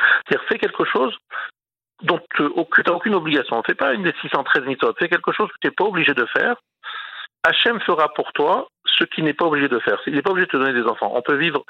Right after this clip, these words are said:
sans avoir des enfants. Bon. Alors, elle prend en main ce, ce, cette belle association, donc, euh, et, et elle s'occupe de donner de la nourriture, des, des plats préparés.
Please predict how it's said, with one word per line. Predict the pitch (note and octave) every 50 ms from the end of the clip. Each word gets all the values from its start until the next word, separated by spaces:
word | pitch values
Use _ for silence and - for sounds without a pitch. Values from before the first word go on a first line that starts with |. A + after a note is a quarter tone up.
| - - - - - _ _ _ _ _ _ _ _ - - -
sans | - D3+ C3+
avoir | B2 A#2 A2+ A#2+
des | A2+ A2 G2
enfants. | G2+ - - - - _ _ _ _ _ _ - - _ _ _ _ _ _ _
Bon. | - - - - - _ _ _ _ - - - - - - - _ _ _ _ _ _ _ _ _ _ _ _ _
Alors, | - B2+ B2 B2 A#2+ A#2 -
elle | C3 B2+ A#2
prend | - - - E3 D#3 C#3+ A#2+
en | A#2
main | A#2 A#2 A#2 B2+ C#3 - - - - C3 - - - - -
ce, | B2+ A#2 A2 G#2+ G#2+ G#2 G#2 G2+ G2 - - -
ce, | A2 G2 - -
cette | - - F#2+
belle | F#2 A#2+ A#2+ A#2
association, | G#2 - - G#2 F#2+ E2+ - - G2 G#2+ C3+ F#3 F3+
donc, | C#3 A2+ G#2+ - -
euh, | A2 G2+ F#2+ F#2+ F#2 F#2 F#2 F#2 F2+ F2+ F2+ - - - - - - - - - _ - _ - -
et, | C#3 A#2+ B2
et | - - A#2 A2+
elle | A2+ A#2+ A#2+ A2
s'occupe | - - A#2+ - - E3+ E3 D3
de | - B2+ A#2+ A#2
donner | A2+ B2 A#2 A2 B2+ C3+
de | B2+ B2+
la | A2+ A2 G#2+
nourriture, | G#2+ G2+ F#2+ G2+ - - - - A#2 C3 D3 C3 -
des, | G#2 G2 F2 F2 F#2+
des | F2+ G#2+
plats | - - A#2+
préparés. | - - - G2+ - - F2+ F2 G2+ B2